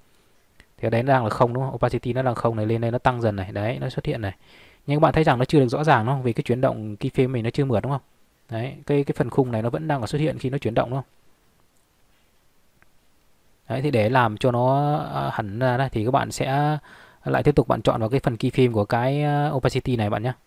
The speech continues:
Bạn quét chọn là giống nãy mình hướng dẫn các bạn đây. Bạn quét chọn tất cả cái keyframe này. Cái nào nó chưa chọn được thì bạn có thể giữ thêm phím shift, bạn sẽ chọn vào nó này. Đấy, ra màu xanh tất cả nhá. Bạn lại click chuột phải,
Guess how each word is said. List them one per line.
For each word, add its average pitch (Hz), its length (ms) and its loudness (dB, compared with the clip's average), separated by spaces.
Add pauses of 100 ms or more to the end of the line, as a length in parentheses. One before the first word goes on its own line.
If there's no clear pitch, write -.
(160)
Bạn 110 140 -6
quét 147 200 2
chọn 127 220 2
là 107 80 -2
giống 135 220 -2
nãy 143 120 -2
mình 117 120 -4
hướng 123 100 -2
dẫn 139 100 -4
các 147 60 -4
bạn 117 140 0
đây. 127 80 -4 (840)
Bạn 113 140 -6
quét 147 140 0
chọn 120 160 0
tất - 160 0
cả 98 160 0
cái 117 120 -4
keyframe 127 280 0
này. 101 140 -4 (960)
Cái 151 100 -2
nào 135 180 6
nó 117 80 2
chưa 143 140 4
chọn 135 180 4
được 113 140 -2
thì 117 80 -4
bạn 120 200 -2
có 135 60 -4
thể 117 140 -2
giữ 143 140 -4
thêm 131 160 -2
phím 143 120 -2
shift, 170 260 0
bạn 117 160 -2
sẽ 127 60 -4
chọn 143 220 0
vào 104 80 -2
nó 117 140 0
này. 135 100 -4 (800)
Đấy, 123 120 -2
ra 131 140 4
màu 113 100 0
xanh 117 160 -4
tất 131 140 -4
cả 101 160 0
nhá. 123 140 -2 (400)
Bạn 127 140 0
lại 113 120 -2
click 120 320 0
chuột 120 140 2 (340)
phải, 95 360 -4